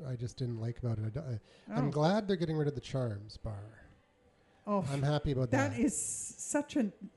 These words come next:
Speaker 2: no-brainer. I mean, big deal. You just go flick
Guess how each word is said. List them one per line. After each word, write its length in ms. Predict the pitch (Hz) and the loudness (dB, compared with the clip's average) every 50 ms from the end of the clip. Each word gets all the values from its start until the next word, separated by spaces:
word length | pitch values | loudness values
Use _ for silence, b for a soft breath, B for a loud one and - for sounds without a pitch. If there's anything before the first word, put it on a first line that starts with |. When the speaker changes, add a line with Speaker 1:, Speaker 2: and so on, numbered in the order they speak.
| 226 202 - _ | -12 -12 -6 _
Speaker 2:
no-brainer. 640 | - 202 214 226 233 208 180 185 180 185 220 277 359 403 392 302 | 0 2 2 2 2 0 0 -2 0 0 0 -2 -2 -4 -6 -4
I 60 | 226 | -2
mean, 240 | 214 214 214 208 208 b b b b b b _ _ _ - | 0 2 2 0 -2 b b b b b b _ _ _ -6
big 180 | - 320 - - | -4 -4 -2 -2
deal. 320 | 311 330 349 254 190 180 202 | -2 0 0 0 -2 -2 -2
You 120 | 208 214 233 | 0 0 0
just 220 | 214 254 269 - | 0 0 -2 -2
go 200 | - 247 220 208 | 0 0 0 0
flick 520 | 196 208 - - - 359 359 - - - | 0 -2 -6 -6 -4 -4 -4 -6 -12 -18